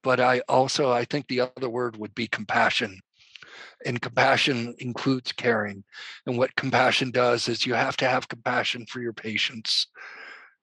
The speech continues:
and you also have to have compassion for yourself.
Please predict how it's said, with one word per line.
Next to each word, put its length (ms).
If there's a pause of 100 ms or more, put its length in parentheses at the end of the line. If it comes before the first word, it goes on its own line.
(120)
and 120
you 140
also 360
have 200
to 220
have 300
compassion 560
for 160
yourself. 680